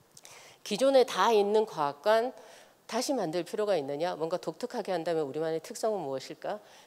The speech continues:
그거를 이제, 어, 청소년으로 타겟으로 잡게 됐습니다. 그래서, 어, 청소년과 함께하는 과학 커뮤니티를 만들고 여기서 우리가 키워드를 잡은 건 기초과학, 지역 중심, 체험과 사고를 중심으로 가자 이렇게 얘기를 했고요. 저희 전시실 그냥 간략하게, 어,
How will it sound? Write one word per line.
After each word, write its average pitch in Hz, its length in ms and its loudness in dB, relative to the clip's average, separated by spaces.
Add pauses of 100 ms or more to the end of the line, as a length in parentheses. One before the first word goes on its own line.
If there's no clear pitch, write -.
그거를 196 480 -2
이제, 135 460 -6 (100)
어, 123 220 -8
청소년으로 156 840 -6
타겟으로 170 540 -10
잡게 156 340 -8
됐습니다. 131 480 -14
그래서, 131 280 -10 (400)
어, 135 200 -8
청소년과 196 640 -2
함께하는 170 440 -6
과학 156 240 -8
커뮤니티를 160 560 -6
만들고 139 720 -4 (320)
여기서 160 240 -6
우리가 139 260 -8
키워드를 254 540 -4
잡은 156 280 -12
건 156 140 -12
기초과학, 147 640 -10
지역 165 300 -8
중심, 185 460 -12
체험과 180 360 -10
사고를 190 540 -8
중심으로 143 420 -12
가자 143 300 -12
이렇게 143 260 -14
얘기를 151 240 -16
했고요. 151 400 -10 (720)
저희 220 220 -2
전시실 254 480 -2
그냥 214 260 2
간략하게, 190 840 0
어, 139 360 -2